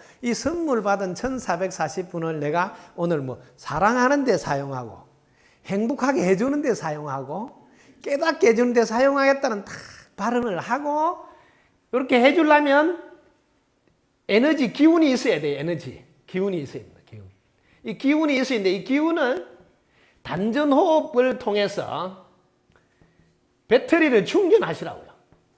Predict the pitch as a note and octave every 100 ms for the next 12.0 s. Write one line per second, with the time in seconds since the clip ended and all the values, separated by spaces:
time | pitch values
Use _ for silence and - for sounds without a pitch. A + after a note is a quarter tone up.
0 | _ _ _ _ - G#3 G#3 C#3 F#3+ B3+
1 | C#4 G#3 G#3 - C4+ C#4 C#4 C4+ C4+ D3+
2 | E3+ G#3 F3 C#3+ C3+ D3+ A#2+ C#3+ F#3 -
3 | _ _ G#3 G#3+ - D4 D4+ G#3+ - C4+
4 | F3+ - C#4 D#4+ D4 G#3 E3+ F3+ - B3+
5 | C#4 A3 F3+ D#3 A#3+ F3+ G3 F#3 C#3 -
6 | - _ _ _ _ _ _ _ _ _
7 | _ _ _ _ _ _ G#3 G3+ C3 A2
8 | - _ _ _ _ _ _ - G#3+ G#3
9 | G#3 C#4 C#4 D#4 G#3 C#3+ - - _ _
10 | _ _ _ _ E3 E3+ B3+ G3+ F#3 A3+
11 | C4 A3+ G3+ G3+ F#3 D#3 D3+ C#3+ - -